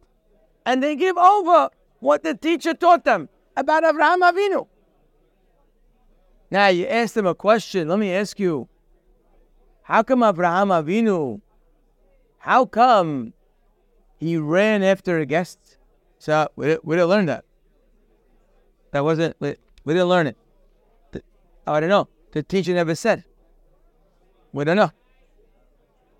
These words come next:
Got it? That's chokhmah.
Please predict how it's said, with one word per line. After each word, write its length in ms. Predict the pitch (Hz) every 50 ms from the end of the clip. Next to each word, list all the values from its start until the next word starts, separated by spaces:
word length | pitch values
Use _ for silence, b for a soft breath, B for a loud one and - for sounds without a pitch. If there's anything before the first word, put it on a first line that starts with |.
| _ _ _ _ _ _ _ -
Got 180 | 139 147 165
it? 160 | 196 226 - _ _ _ _ _ _ _ _ _ _ _ _ _ _ _ _ _ _ _ _ _ _ _ _ _ _ _ _ _ _ _ _ _
That's 320 | - 175 233 285 277 - -
chokhmah. 800 | - - 214 214 196 - - 185 185 196 220 208 190 214 262